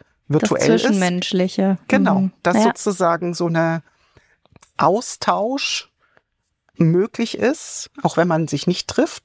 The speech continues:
Speaker 1: Das muss man dann auch wiederum trainieren, ja. Deswegen, äh, ist es total wichtig, sich mindestens einmal im Jahr im Team zu treffen. Äh, ja, also de-, eine Managementphilosophie ist, man muss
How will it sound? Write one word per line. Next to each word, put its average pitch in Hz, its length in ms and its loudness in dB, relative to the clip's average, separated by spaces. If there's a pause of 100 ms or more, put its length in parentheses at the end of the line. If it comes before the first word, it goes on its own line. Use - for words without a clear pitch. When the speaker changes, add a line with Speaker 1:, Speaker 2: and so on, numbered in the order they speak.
Speaker 1:
Das - 160 -4
muss 165 160 -2
man 151 120 2
dann 143 160 0
auch - 160 -2
wiederum 151 380 -2
trainieren, 220 500 0
ja. 214 220 -2 (520)
Deswegen, 175 560 0
äh, 156 300 0
ist - 140 -8
es 165 100 -10
total 165 460 -2
wichtig, 185 420 -6
sich - 340 -4
mindestens 190 440 0
einmal 170 400 0
im 156 120 0
Jahr 147 380 2
im 147 280 -4
Team 220 380 -2 (380)
zu - 140 -2
treffen. 180 560 0
Äh, 143 480 0 (380)
ja, 208 140 2
also 160 200 -2
de-, - 260 -8
eine 165 200 2
Managementphilosophie 165 1200 -2
ist, - 400 -4
man 147 160 2
muss - 360 -2